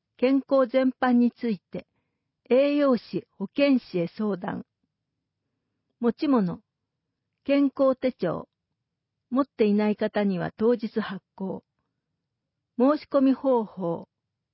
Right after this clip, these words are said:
電話で担当へ。座間市、二十四時間健康電話相談。フリーダイヤル、零一二零八六七八六零。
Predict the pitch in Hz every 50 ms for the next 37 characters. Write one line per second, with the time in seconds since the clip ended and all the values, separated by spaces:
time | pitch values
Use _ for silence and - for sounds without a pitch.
0 | _ _ - 226 247 254 254 247 247 233 240 226 - 233 202 202 202 185 _ -
1 | 196 185 180 175 175 - - 220 _ _ _ _ _ _ _ _ _ _ _ _
2 | _ _ _ _ _ _ _ _ _ _ _ _ _ _ _ _ _ _ _ _
3 | _ _ _ _ _ _ _ _ _ _ _ _ _ 151 _ _ _ _ _ _
4 | _ _ _ _ _ _ _ _ _ _ _ - 214 220 247 311 381 - - -
5 | 208 190 175 _ _ _ _ _ _ _ - 277 330 330 - 302 285 254 233 214
6 | 208 208 - 285 - - 226 196 170 165 170 _ - 254 285 294 302 294 - -
7 | 294 294 294 277 277 277 269 269 269 262 262 254 - - 269 247 226 180 165 151
8 | 156 160 160 220 _ _ _ _ _ _ _ _ _ _ _ _ _ _ _ _
9 | _ _ _ _ _ _ - 247 247 285 311 311 294 - 285 277 262 233 208 190
10 | 175 165 156 - _ _ _ _ _ _ _ _ _ _ _ _ _ - 262 285
11 | 285 285 294 277 - _ - 202 196 202 214 214 208 196 202 190 175 160 - _
12 | _ _ _ _ _ _ _ _ _ - 220 - - 277 294 302 285 - - 214
13 | 190 190 202 196 175 160 - _ _ _ _ _ _ _ _ _ - 214 - 262
14 | 262 277 269 - - 214 185 208 202 190 202 214